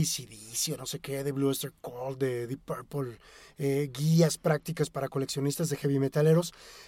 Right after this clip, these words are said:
los mete como de los primeros ya metaleros. ¿En qué sentido? Obvio, no existía el término heavy metal. Bueno,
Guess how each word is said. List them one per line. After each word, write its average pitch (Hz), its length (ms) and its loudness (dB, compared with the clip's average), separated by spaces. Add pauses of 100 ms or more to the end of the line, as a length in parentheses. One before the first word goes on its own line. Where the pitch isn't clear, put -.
los 165 340 6
mete 202 400 6
como 165 300 0
de 139 80 2
los 139 120 -2
primeros 180 840 4 (720)
ya 165 240 6
metaleros. 175 840 4
¿En 151 140 -2
qué 196 100 0
sentido? 175 580 0 (300)
Obvio, 208 320 10
no 190 100 6
existía 185 360 2
el 170 80 -4
término 185 400 4
heavy 170 260 2
metal. 170 300 2
Bueno, 190 320 4